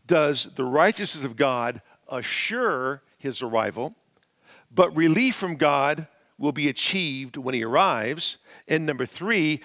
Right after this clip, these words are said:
the revelation of our Lord will be acknowledged and affirmed by everyone. In other words, everybody will affirm the fact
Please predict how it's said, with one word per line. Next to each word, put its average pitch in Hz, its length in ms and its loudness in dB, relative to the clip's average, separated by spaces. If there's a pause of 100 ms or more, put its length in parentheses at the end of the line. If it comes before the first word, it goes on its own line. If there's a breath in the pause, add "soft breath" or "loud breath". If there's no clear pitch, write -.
(140 loud breath)
the 147 140 -2
revelation 156 600 2
of 147 140 -4
our 135 140 2
Lord 151 580 2 (300 soft breath)
will 143 180 0
be 139 220 0
acknowledged 135 920 -2
and 127 200 -4
affirmed 131 880 -4 (240)
by 131 440 -2
everyone. 123 760 -6 (1500 soft breath)
In 127 80 -2
other 208 160 6
words, 147 460 -2 (140)
everybody 175 560 0
will 131 180 -4
affirm 202 520 -8
the 117 60 -10
fact - 520 -12